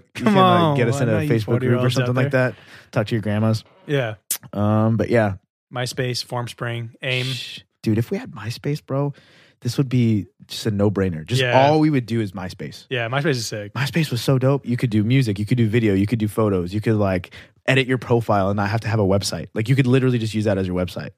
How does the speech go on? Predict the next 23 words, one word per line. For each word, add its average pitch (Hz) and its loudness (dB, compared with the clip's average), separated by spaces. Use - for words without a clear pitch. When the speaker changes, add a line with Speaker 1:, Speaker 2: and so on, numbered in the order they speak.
Speaker 1:
It, 120 0
eh, 101 -2
game 107 -2
changer. 92 -6
If, 139 2
if 135 2
I 123 0
just 147 0
did 151 4
a, 120 2
I 110 0
just 123 -4
did 143 2
a, 98 0
um, 90 -10
assignment 117 0
for 107 -4
one 104 0
of 104 0
my 101 0
social 104 -2
media 107 2
classes, 139 0